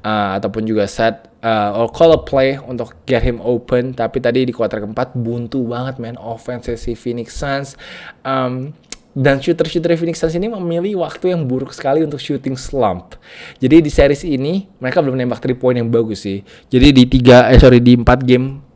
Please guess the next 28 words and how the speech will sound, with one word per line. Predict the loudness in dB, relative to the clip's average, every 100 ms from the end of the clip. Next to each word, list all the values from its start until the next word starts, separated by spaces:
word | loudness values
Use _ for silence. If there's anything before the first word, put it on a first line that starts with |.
| _ -8
uh, | -4 -2 -2 -4
sekarang | -6 0 0 0
ini, | -2 -2 -4 -6 -16 -6
Jay | 0 0
Crowder | 2 0 0 -2
satu | -8 -10 -8 -6 -4
dari | -4 -4
tujuh | -6 -8 -6
belas, | -4 -6 -8 -16 -20 -20 -20 _
Cameron | -2 -2 -2 -4 -4 -4 -4 -6
Payne | -4 -4 -8 -10 -6
nol | -4 2 2 4
dari | 6 4
dua | 4 4
belas, | 6 6 4 0 -4 -8 -6 -4 -6 -10 -16 _
Landry | 0 2 0 -2
Shamet | -6 -4 -6 -6
dua | -6 -2 0 4
dari | 4 2
sepuluh, | -2 -6 0 2 4 2 0 -12 -14 -8
Michael | -4 -2 2 2
Bridges | 2 0 -2 -6
dua | -6 -2 -2 0
dari | -2
sembilan | -4 -4 -2 0 -2
three | -4 -4
pointnya. | -4 -2 0 0 -2 -6 -8 -10 -16 _
Jadi | -4 0 0 -2